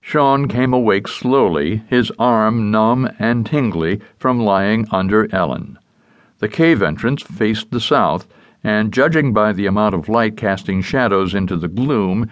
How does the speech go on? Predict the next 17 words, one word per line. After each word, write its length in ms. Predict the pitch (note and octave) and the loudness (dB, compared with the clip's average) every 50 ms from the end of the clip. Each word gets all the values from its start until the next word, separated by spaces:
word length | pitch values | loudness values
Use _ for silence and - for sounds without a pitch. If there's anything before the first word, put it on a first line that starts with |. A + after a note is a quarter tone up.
| - - _ | -10 -14 _
he 120 | - C#3 | -4 -4
figured 460 | B2+ A#2+ - C3+ B2 G2+ G#2 G#2 F#2+ F#2+ | -4 -2 -2 -2 0 0 0 0 0 0
it 180 | G2+ G2 - | -2 -2 -2
was 280 | - G2 F#2 G2 F#2 - | 0 0 0 0 -2 -4
the 80 | B2 | -2
middle 320 | B2+ C#3+ C3 A2 G#2 G2+ G#2 | 0 0 2 2 2 2 2
of 100 | G#2+ G2+ | 2 2
the 160 | G#2+ G#2 F#2 | 2 2 2
afternoon. 800 | F2 F2 - - A#2+ A#2 B2 C#3 C#3 A#2+ F2+ B1 - - - - _ _ _ _ _ _ _ _ _ _ _ _ _ _ _ _ | 0 0 -2 -2 -2 0 2 2 2 2 0 -2 -4 -8 -12 -18 _ _ _ _ _ _ _ _ _ _ _ _ _ _ _ _
Ellen 420 | - B2+ C3+ C3 C#3 D3+ D3 C#3 A2 | -2 0 2 2 2 2 0 0 0
groaned 380 | G#2 A2 A2 A2+ B2 C#3 C#3 | 2 2 2 2 2 0 -2
softly 480 | - - - F#2 D#2+ D2+ D#2 - G2 G2+ | -4 -2 0 2 2 0 0 -2 -4 -2
beside 460 | G2 G#2+ G#2+ G#2 - G2 E2+ E2 D#2 | -2 -2 -2 -2 0 0 0 0 -2
him 220 | F#2+ F#2 F#2 G2+ G#2+ | -2 -2 -2 0 0
and 180 | G2 F#2 G#2+ | -2 -2 -4
sat 320 | - - A2+ G2+ F#2+ F#2 G2+ | -4 -2 0 0 2 2 2
up. 300 | A2 G#2 D#2 C2 - | 2 2 0 -2 -4